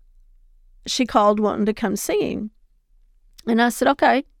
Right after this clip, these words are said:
you know, come on down." I had some friends at the time that thought I'd lost my mind. And I said, "You just don't understand."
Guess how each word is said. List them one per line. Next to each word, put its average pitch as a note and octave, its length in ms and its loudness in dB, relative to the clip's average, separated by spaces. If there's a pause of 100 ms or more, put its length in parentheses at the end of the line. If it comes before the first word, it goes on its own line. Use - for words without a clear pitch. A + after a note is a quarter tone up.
(580)
you B3 140 0
know, G#3+ 160 0
come A#3 200 -2
on A#3 140 4
down." A3 420 0
I G3+ 100 -2
had A3 220 0
some G#3+ 220 -4
friends G#3+ 760 0 (500)
at - 140 0
the G#3+ 100 0
time G3+ 400 0
that G#3+ 120 -6
thought G#3 200 0
I'd G#3 160 0
lost G3+ 280 -2
my G3 140 0
mind. G#3+ 460 -2 (840)
And A#3+ 140 2
I B3+ 80 4
said, B3 240 -2
"You D4 80 2
just E4+ 200 0
don't D4 160 4
understand." A#3 800 0